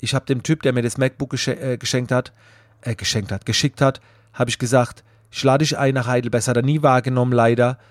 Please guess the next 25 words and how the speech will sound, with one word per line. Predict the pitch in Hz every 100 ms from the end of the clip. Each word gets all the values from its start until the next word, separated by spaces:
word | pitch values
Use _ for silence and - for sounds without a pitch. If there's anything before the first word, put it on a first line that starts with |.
| _
Aber | -
ich | 113
hab | 135
gesagt, | 123 131 120 123
„Wenn | 135
du |
mal | 139 135
mit | 127
deiner | 120 120
Frau | - 113 117
nach | 120 104
Heidelberg | 117 117 110 113
kommen | - 113
willst, | 113 113 -
ich | -
lade | 139 120
dich | 127 -
ein, | 117 113
ich | 104 -
bezahl | 120 127 113 117
alles, | 123 120 -
ich | - - -
zeig | 120 117
dir | 123
Heidelberg“ | 110 123 113 110 113 113 -